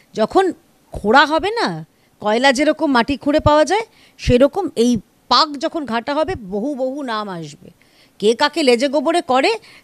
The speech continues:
তাকে দেখা যাবে। খোকাবাবু কথা আমি উত্তর দিতে বাধ্য নই। এখন এই চা শ্রমিকদের নিয়ে আন্দোলন ভারতীয় জনতা পার্টি সব থেকে আগে আমরা করেছি।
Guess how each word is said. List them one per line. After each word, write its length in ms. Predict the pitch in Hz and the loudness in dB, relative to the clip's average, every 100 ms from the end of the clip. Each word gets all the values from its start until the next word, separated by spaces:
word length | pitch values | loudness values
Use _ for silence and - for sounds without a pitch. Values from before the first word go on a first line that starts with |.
| - | -8
তাকে 220 | 214 254 | -4 -2
দেখা 240 | 208 208 | -2 -4
যাবে। 240 | 180 170 180 | -6 -6 -8
খোকাবাবু 640 | - - 330 359 302 381 _ - | -8 -2 2 2 0 -6 _ -8
কথা 240 | 226 254 | -8 -6
আমি 200 | 277 269 247 | -10 -10 -12
উত্তর 260 | 202 - 196 | -14 -10 -10
দিতে 220 | 175 220 | -10 -12
বাধ্য 360 | 160 139 - | -10 -14 -18
নই। 120 | - - | -20 -20
এখন 500 | - _ - 277 311 | -20 _ -10 -4 -2
এই 280 | - 233 | 2 2
চা 320 | 214 262 220 233 | 2 4 4 2
শ্রমিকদের 640 | - 269 285 233 214 285 | 0 0 0 0 0 2
নিয়ে 180 | 277 277 | 2 2
আন্দোলন 500 | 202 202 220 185 302 - _ _ - | 2 4 4 2 -4 -12 _ _ -12
ভারতীয় 340 | 170 202 214 262 | -6 -6 -6 -6
জনতা 280 | 214 190 214 | -6 -8 -8
পার্টি 280 | 190 185 | -8 -8
সব 180 | 226 190 - | -10 -14 -4
থেকে 200 | - - | -4 -4
আগে 200 | 175 151 | -12 -10
আমরা 200 | 160 156 | -10 -10
করেছি। 380 | - - 117 - | -12 -16 -20 -20